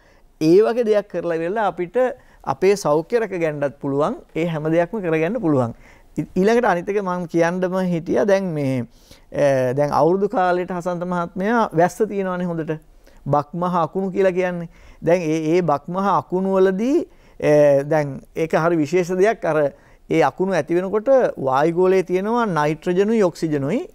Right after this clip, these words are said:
නිකම් ප්‍රතික්‍රියා කරන්නේ නැහැ. ඒ විද්‍යුත් විසර්ජනයෙන් එන ශක්තිය ති-, නිසා නයිට්‍රජන් ඔක්සිජන් ප්‍රතික්‍රියා කරලා නයිට්‍රස් නයිට්‍රික් අම්ල හැදිලා පොළොවට වැටෙනවා.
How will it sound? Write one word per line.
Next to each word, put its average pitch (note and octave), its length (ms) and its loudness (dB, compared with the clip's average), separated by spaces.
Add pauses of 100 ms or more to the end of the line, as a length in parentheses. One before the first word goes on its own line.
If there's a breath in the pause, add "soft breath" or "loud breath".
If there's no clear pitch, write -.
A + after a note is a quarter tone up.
නිකම් G3+ 340 -2
ප්‍රතික්‍රියා G3+ 480 -2
කරන්නේ G#3+ 300 -4
නැහැ. C3 180 -6 (460 soft breath)
ඒ F3+ 200 6
විද්‍යුත් D#3+ 440 -2
විසර්ජනයෙන් G3 420 0 (200)
එන G#3 120 -2
ශක්තිය F#3+ 440 -2
ති-, G3+ 140 -6
නිසා A3 320 -2
නයිට්‍රජන් F3 500 -2
ඔක්සිජන් F#3 360 0
ප්‍රතික්‍රියා F3 580 2
කරලා D3+ 440 2 (560 soft breath)
නයිට්‍රස් E3 680 0
නයිට්‍රික් D#3+ 500 -2
අම්ල E3+ 260 0
හැදිලා G3+ 320 2
පොළොවට G3+ 320 4
වැටෙනවා. E3 420 0